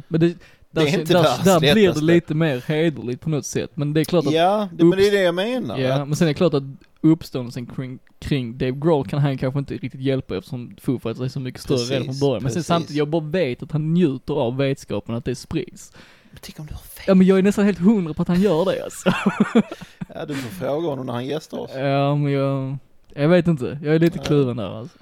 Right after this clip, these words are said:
Speaker 1: Men, eh,
Speaker 2: Ja. Ja,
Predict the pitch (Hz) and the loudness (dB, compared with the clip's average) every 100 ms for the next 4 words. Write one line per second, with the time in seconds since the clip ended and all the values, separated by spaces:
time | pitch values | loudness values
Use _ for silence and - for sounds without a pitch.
0 | 190 143 139 139 131 127 139 - _ _ | -10 -6 -4 -4 -4 -6 -8 -14 _ _
1 | _ _ _ _ _ 165 139 135 151 _ | _ _ _ _ _ -18 -14 -14 -14 _
2 | _ _ _ _ _ _ _ _ _ _ | _ _ _ _ _ _ _ _ _ _
3 | _ _ _ _ _ _ _ _ 160 175 | _ _ _ _ _ _ _ _ 0 0